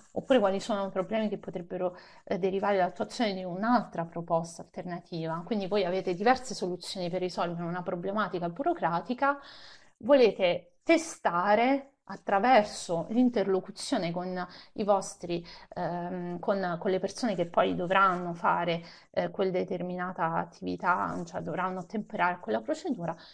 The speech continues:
quali potrebbero essere i problemi attuativi di ognuna delle soluzioni.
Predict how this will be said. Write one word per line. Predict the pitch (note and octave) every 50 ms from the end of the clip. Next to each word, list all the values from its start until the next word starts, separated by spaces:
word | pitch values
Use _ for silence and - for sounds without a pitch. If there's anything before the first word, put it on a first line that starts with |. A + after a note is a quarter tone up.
| - _ _
quali | - D4 C#4 C#4+
potrebbero | A#3+ C#4 C#4 C#4+ D4+ B3 C#4+ D#4+ C4
essere | F#3 G3+ - - B3 A#3
i | A#3+
problemi | A3+ A3+ G3+ F#3 E3 F3 F3 F#3 F3
attuativi | E3+ E3+ - - F3 E3+ - F#3+ F3+ F3 F#3
di | E3+ F3
ognuna | F3 F3+ F3 F3 F3 E3 E3
delle | E3 D#3+ E3+ E3 E3+
soluzioni. | E3+ - E3+ F3 E3+ - - - F#3+ D#3 D#3 E3 E3+ F3+